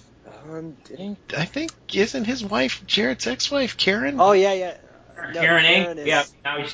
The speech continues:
Speaker 1: Karen
Speaker 3: Karen
Speaker 1: Angle
Speaker 3: Karen.
Speaker 1: is,
Speaker 2: Yeah.
Speaker 1: is Karen Jarrett now, yeah.
Speaker 2: Eugene's got
Speaker 1: So
Speaker 2: the hot wife.
Speaker 1: <laughs> I have never, uh,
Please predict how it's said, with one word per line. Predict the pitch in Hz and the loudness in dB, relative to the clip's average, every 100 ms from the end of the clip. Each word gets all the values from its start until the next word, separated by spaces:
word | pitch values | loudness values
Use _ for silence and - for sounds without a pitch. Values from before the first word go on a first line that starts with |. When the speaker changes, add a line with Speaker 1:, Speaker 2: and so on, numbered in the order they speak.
| - | -10
Speaker 1:
Karen | - 160 151 | -4 -4 -4
Speaker 3:
Karen | |
Speaker 1:
Angle | 151 | -4
Speaker 3:
Karen. | 147 131 113 | -4 -4 -6
Speaker 1:
is, | - - | -12 -14
Speaker 2:
Yeah. | - - 82 73 - - - - - _ _ _ _ _ - | -12 -8 -8 -6 -4 -6 -10 -16 -20 _ _ _ _ _ -20
Speaker 1:
is | 107 | -20
Karen | - 123 113 92 | -14 -12 -14 -14
Jarrett | 113 98 - | -12 -12 -18
now, | - 85 82 82 | -20 -20 -20 -20
yeah. | 92 90 87 _ _ _ _ _ _ _ | -20 -20 -20 _ _ _ _ _ _ _
Speaker 2:
Eugene's | 120 175 135 151 143 90 | -2 0 2 4 2 2
got | 87 | 0
Speaker 1:
So | 82 | 0
Speaker 2:
the | 107 | 0
hot | 90 87 76 | 0 -2 -6
wife. | 80 69 - - | -10 -8 -10 -14
Speaker 1:
<laughs> | _ _ _ _ _ _ _ _ _ _ _ _ _ _ - 180 - - _ _ _ _ - | _ _ _ _ _ _ _ _ _ _ _ _ _ _ -6 -6 -8 -20 _ _ _ _ -10
I | 117 139 | -6 -4
have | 147 127 | -6 -6
never, | 131 123 131 131 | -8 -6 -6 -6
uh, | 127 127 | -8 -10